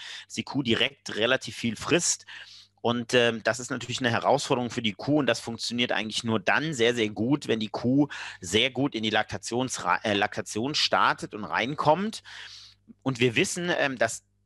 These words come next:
der Laktationsstart, das heißt, äh, der Übergang von dem Trockenstand zur Kalbung und zur Geburt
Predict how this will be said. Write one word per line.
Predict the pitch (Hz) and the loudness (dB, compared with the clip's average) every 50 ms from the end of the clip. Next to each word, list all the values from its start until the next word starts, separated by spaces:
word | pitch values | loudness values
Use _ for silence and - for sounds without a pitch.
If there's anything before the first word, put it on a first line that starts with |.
| _ - | _ -2
der | 107 95 | 0 0
Laktationsstart, | 107 117 - - 110 - - 139 139 143 127 - - - 120 131 160 175 156 - - | 0 0 -2 -2 -4 -2 0 0 0 0 0 0 0 2 4 4 4 4 4 2 -2
das | 107 - - | -6 -6 -4
heißt, | 113 110 113 - - - - - - | -4 -4 -4 -6 -10 -18 -14 -10 -8
äh, | 90 95 95 95 | -6 -4 -4 -4
der | 104 - | -4 -4
Übergang | - 127 127 139 120 120 117 110 | -2 0 2 2 2 2 -2 -4
von | - 117 | -6 -6
dem | 107 98 90 | -6 -6 -4
Trockenstand | - 123 - - - - - 120 110 - | -4 -4 -4 -4 -6 -4 -4 -4 -4 -4
zur | - - 113 98 | -4 -4 -4 -4
Kalbung | - - 107 117 143 170 135 127 117 | 0 2 2 4 4 2 2 -2 -6
und | 107 110 | -6 -8
zur | - - 110 95 | -8 -6 -4 -4
Geburt | 104 92 82 110 135 156 151 156 165 - | -4 -6 -2 0 2 4 4 4 2 0